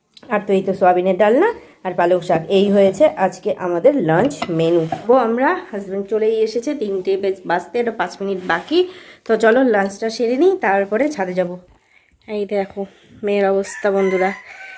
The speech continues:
এই just খেয়ে উঠলাম, এখন বাজছে সাড়ে তিনটা, ওর পাপা চলে গেল। আর মেয়ে এখন ঘুমোবে না, দেখে যাচ্ছে কার্টুন। আর আমি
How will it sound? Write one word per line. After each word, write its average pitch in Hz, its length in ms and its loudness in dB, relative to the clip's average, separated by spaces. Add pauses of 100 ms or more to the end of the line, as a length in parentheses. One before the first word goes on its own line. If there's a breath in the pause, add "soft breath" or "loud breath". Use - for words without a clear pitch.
(140)
এই 220 140 6
just 214 240 4
খেয়ে 208 260 4
উঠলাম, 208 300 2 (120)
এখন 214 220 -4
বাজছে 196 220 -4 (120)
সাড়ে 185 240 2
তিনটা, 208 320 0 (260)
ওর 196 180 0
পাপা 180 200 -6 (120)
চলে 190 280 2
গেল। 214 160 4 (800 loud breath)
আর 185 100 0 (140)
মেয়ে 208 220 6 (100)
এখন 214 180 0 (120)
ঘুমোবে 214 460 2
না, 277 60 4 (260)
দেখে 180 260 0
যাচ্ছে 185 280 0 (120)
কার্টুন। 185 440 4 (840 loud breath)
আর 185 80 6 (200)
আমি 208 200 6